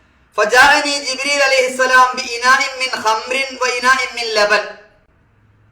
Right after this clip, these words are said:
കള്ളിന്റെയും പാലിന്റെയും രണ്ട് പാത്രങ്ങളുമായി ജിബ്രീൽ എന്നെ സമീപിച്ചു. ഫഖ്തർത്തുൽ ലബൻ, ഞാൻ പാല് തെരഞ്ഞെടുത്തു.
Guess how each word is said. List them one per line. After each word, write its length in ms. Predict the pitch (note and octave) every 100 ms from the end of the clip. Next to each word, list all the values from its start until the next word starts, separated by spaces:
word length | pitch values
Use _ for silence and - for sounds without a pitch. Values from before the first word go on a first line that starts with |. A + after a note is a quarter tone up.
| -
കള്ളിന്റെയും 760 | - A#4+ D4 C#5+ C5+ C5 - C5
പാലിന്റെയും 680 | A4+ A#4+ - B3+ B3+ B3 B3
രണ്ട് 280 | A#3 B3
പാത്രങ്ങളുമായി 960 | A#3 A#3 A#3 C4 B3+ A#3+ A#3 A3+ A3 G#3+ F#3
ജിബ്രീൽ 360 | G#3 A#3+ B3+
എന്നെ 220 | A#3 A3+
സമീപിച്ചു. 680 | G#3+ G#3 G#3+ G#3 G3+ G3+ F3+ - - _ _ _ _ _ _ _ _ _ -
ഫഖ്തർത്തുൽ 720 | A#3 - - D4+ D4+ D4 C4
ലബൻ, 320 | A#3+ A#3+ B3 - - - _ _
ഞാൻ 560 | F#3 B3+ C#4 C4+ C4+ - _ _ _ _ _ _ _ _ _ _ -
പാല് 440 | G3+ A#3+ D4 D4+ C4
തെരഞ്ഞെടുത്തു. 680 | A#3+ B3 A3 - F3+ -